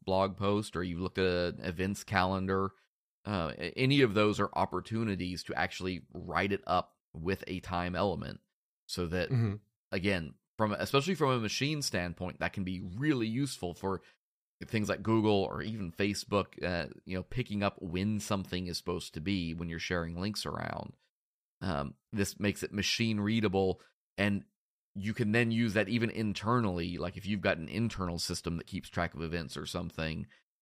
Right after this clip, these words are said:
Speaker 1: and
Speaker 2: Mm-hmm.
Speaker 1: you're writing up a blog post, the, the classic example is you could say something like,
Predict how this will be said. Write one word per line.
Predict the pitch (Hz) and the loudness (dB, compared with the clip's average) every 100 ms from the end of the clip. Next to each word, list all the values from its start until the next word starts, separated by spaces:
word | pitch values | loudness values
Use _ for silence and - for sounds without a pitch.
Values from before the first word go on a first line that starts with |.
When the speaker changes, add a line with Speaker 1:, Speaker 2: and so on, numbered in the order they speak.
| _ | _
Speaker 1:
and | 98 92 87 - | -2 -2 -4 -2
Speaker 2:
Mm-hmm. | 143 120 | 2 4
Speaker 1:
you're | 104 | 4
writing | 90 92 95 | 4 2 2
up | 90 | -2
a | 87 | -2
blog | 85 101 117 101 | 2 6 6 6
post, | 90 78 69 - - _ _ _ | 2 2 -2 -6 -12 _ _ _
the, | 110 107 | 0 0
the | 87 | 0
classic | - 107 101 - | 2 4 4 0
example | 90 101 120 135 117 92 | -6 2 4 4 2 2
is | 90 87 - _ _ | 2 0 -4 _ _
you | - | -4
could | 101 92 | -2 2
say | 113 104 | 4 4
something | 98 95 | 2 0
like, | 90 82 | 0 -4